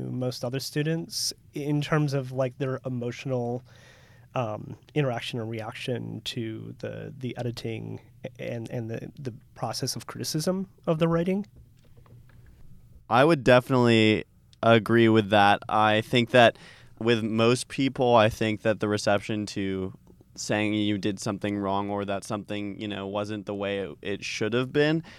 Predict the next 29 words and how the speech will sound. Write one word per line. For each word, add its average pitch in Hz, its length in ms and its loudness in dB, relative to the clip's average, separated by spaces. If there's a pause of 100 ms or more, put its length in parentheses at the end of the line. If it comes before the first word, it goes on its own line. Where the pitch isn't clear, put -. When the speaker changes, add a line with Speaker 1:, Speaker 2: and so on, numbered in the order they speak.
(240)
Speaker 2:
is 117 160 2
always 113 340 4
kind 107 240 -4
of 104 80 -4
that 101 160 2
moment 101 400 -2
where 101 100 -2
you're, 98 340 -4
where 98 140 -12
it's 92 240 -8
like 104 140 0
a 101 40 -8
kind 107 220 -4
of 104 80 -2
a 98 100 -4
slap 101 540 -2
in 107 80 -4
the 101 80 -4
face, 104 580 -6
and 104 240 -6
that, 95 280 -4 (180)
"How 107 220 4
could 104 300 -6
this 101 220 -6
be?" 98 260 -6
You 98 200 -8
know, 98 240 -4
I'm, 98 380 -2
I, 101 240 0